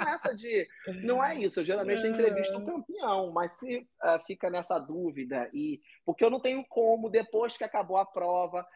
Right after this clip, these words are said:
Speaker 1: aí esperar a pessoa contar, eu já perdi um minuto e meio da, da, da competição. Então, assim, foi o que eu falei, desculpa, é...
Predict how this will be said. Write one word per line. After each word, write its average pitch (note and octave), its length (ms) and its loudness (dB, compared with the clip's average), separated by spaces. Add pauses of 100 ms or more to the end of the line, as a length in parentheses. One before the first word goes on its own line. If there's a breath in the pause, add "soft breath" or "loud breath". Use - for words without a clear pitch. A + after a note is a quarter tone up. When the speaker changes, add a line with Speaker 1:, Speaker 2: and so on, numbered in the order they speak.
(120)
Speaker 1:
aí F3+ 160 0
esperar G3 420 0
a G#3+ 40 0
pessoa G#3 340 -6
contar, G3 500 -12
eu F3+ 80 -10
já G3+ 140 -10
perdi G3 560 -10
um B3+ 140 -6
minuto A#3+ 340 -8
e A#3 60 -10
meio F#3 360 -2
da, C3+ 340 -2
da, C#3 180 -10
da C3+ 120 -6
competição. C3 640 -8 (200)
Então, E3+ 260 -2
assim, F#3+ 180 2
foi F3 80 -2
o - 40 -2
que G3 80 4
eu F#3+ 40 4
falei, G3+ 220 0
desculpa, A3+ 800 -2 (440 loud breath)
é... C3 600 2